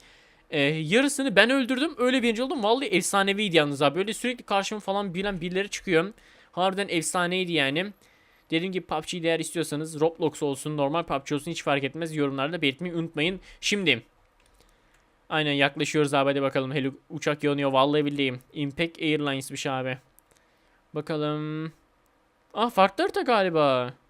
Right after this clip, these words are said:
Yo, aynı harita. Ama farklı bir tarafından gidiyoruz. O vallahi çok güzel yapmışlar. Hep aynı taraftan falan gitmiyor. Çok güzel. Şimdi. Eee, bu arada sanırsam bu farklı harita abi. Vallahi anlamadım ama,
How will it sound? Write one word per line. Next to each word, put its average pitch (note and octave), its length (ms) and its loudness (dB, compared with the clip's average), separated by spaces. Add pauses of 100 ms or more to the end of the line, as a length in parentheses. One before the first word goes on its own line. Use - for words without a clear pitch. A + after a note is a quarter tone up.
(1000)
Yo, D#3+ 160 -4
aynı G#3+ 260 -2
harita. C3 540 -2
Ama A3+ 240 -4
farklı F#3 400 0
bir A#3 60 -8
tarafından D3+ 460 0
gidiyoruz. C3 240 -2
O D3 160 -2
vallahi G#3+ 240 0
çok A3 200 -10
güzel F#3 160 0
yapmışlar. E3+ 420 0
Hep G3+ 140 -2
aynı G3 180 -2
taraftan G3+ 320 -6
falan G3 240 -4
gitmiyor. F3 300 -4
Çok - 220 -10
güzel. C3+ 320 -2 (380)
Şimdi. C4 320 0 (1500)
Eee, C3+ 60 -2 (1600)
bu E3+ 100 2
arada A#3+ 140 2
sanırsam A3+ 400 0
bu B3 80 0
farklı F#3+ 380 4
harita E3+ 300 6
abi. C#3 140 4
Vallahi G3+ 280 4
anlamadım G#3+ 380 0
ama, A#3 240 0